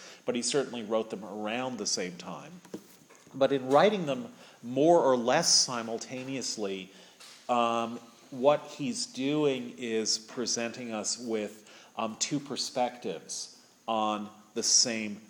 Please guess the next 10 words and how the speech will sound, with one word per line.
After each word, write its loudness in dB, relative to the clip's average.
question -4
about -4
time. -4
And -4
the -6
perspective -4
in -8
Antony -12
and -12
Cleopatra -2